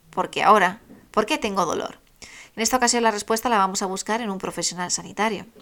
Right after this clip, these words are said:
En ocasiones esta respuesta, pues, llega en forma de diagnóstico que prácticamente es impronunciable e incluso vacío. Es el caso, por ejemplo, de aquella persona que acude a una consulta de traumatología por un dolor de rodilla y tras las pruebas exploratorias pertinentes se determina que su diagnóstico es una agonalgia,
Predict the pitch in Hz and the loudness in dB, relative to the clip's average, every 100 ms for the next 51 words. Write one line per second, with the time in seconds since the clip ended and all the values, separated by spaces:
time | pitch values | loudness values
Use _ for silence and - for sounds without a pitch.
0 | - - - - - - 233 233 233 240 | -20 -20 -20 -20 -20 -6 2 4 4 4
1 | 240 226 220 226 220 226 214 208 208 190 | 4 4 2 0 0 0 0 2 2 2
2 | 208 202 196 202 208 202 190 196 208 208 | 0 2 2 2 4 4 2 0 -2 -2
3 | - 202 220 214 220 220 - - _ - | -4 -4 0 2 2 0 -8 -12 _ 0
4 | 196 220 202 214 214 220 214 202 208 202 | 0 2 2 2 2 2 2 0 0 0
5 | 196 - 240 254 247 254 247 233 233 226 | -2 0 6 8 8 4 2 0 -4 -2
6 | 262 247 247 233 285 302 214 - - - | -2 2 4 2 0 -4 -4 -10 -20 -20
7 | - - 220 220 208 214 214 214 202 214 | -20 -4 0 0 2 2 0 0 -2 -4
8 | 233 233 202 175 - 180 180 - 247 277 | -4 -2 -2 -2 -4 -6 -6 -8 -8 -8
9 | 190 - 196 190 190 185 190 190 185 208 | -8 -6 -4 -2 -2 -4 -4 -4 -2 -2
10 | 214 190 185 185 180 185 196 - 285 269 | 0 0 0 -2 -2 -2 -4 0 0 0
11 | 294 185 180 185 208 269 254 247 254 - | -2 -2 0 0 2 2 2 0 -2 -10
12 | _ - - - - - 247 269 262 254 | _ -20 -20 -18 -18 -4 4 6 4 4
13 | 262 277 269 254 247 233 233 233 233 247 | 2 2 2 2 4 4 2 0 -2 -2
14 | 226 214 226 214 208 190 202 214 202 185 | -2 0 0 0 -2 -2 -2 -4 -4 -4
15 | 180 185 185 185 185 185 185 175 175 160 | -2 -4 -2 -2 -2 -2 -4 -4 -2 -2
16 | 160 - - | -2 -10 -18